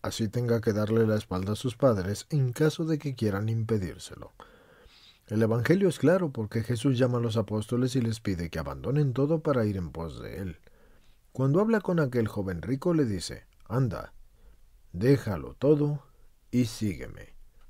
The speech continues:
Mateo diecinueve veintiuno. Y él no lo siguió porque era rico, y entonces Jesús dijo palabras muy amargas. Qué difícil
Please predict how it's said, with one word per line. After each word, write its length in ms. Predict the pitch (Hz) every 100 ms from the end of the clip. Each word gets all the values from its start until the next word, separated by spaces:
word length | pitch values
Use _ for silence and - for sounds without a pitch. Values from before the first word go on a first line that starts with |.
| - -
Mateo 420 | 95 95 104 139
diecinueve 640 | 131 120 110 113 123 131 127
veintiuno. 580 | 127 117 110 143 67 - _ - - - _ _ _ _ - _
Y 140 | 135 170
él 180 | 214 214
no 100 | 226
lo 120 | 214
siguió 460 | 170 151 123 208 175
porque 340 | 98 90 107
era 180 | 110 113
rico, 380 | 123 151 107 82
y 60 |
entonces 520 | 78 73 113 127 131
Jesús 320 | - 120 127 123
dijo 240 | 127 143
palabras 540 | 120 92 90 110 107
muy 240 | 87 82 92
amargas. 760 | 78 82 104 76 - - - _ _ _ - _ _ _ _ _
Qué 180 | - 110
difícil 840 | 117 92 104 120 - 53 - -